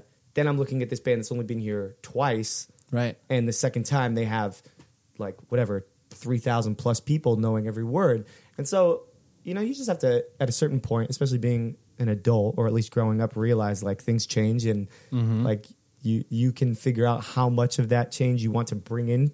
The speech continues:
Speaker 1: or if you wanna commit. But again, we're, we're pretty stubborn. We wouldn't practice in a room five days a week
Speaker 2: Right.
Speaker 1: if we weren't. So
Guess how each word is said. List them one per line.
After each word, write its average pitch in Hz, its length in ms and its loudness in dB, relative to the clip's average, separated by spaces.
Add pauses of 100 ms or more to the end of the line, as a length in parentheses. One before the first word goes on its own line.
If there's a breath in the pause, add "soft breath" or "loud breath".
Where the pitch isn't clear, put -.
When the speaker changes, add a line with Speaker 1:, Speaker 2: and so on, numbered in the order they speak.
(140)
Speaker 1:
or 123 200 6
if 117 120 0
you 131 80 0
wanna 117 160 0
commit. 165 440 2 (220 loud breath)
But 165 100 6
again, 160 220 6
we're, 175 220 4
we're 165 120 6
pretty 156 260 6
stubborn. 107 500 4
We 127 100 6
wouldn't 131 180 6
practice 123 280 0
in 117 80 -2
a - 20 0
room 113 160 2
five 110 220 4
days 110 160 4
a 107 40 6
week 104 300 2 (220 loud breath)
Speaker 2:
Right. 107 280 0
Speaker 1:
if 135 140 2
we 123 80 6
weren't. 120 300 4
So 127 360 4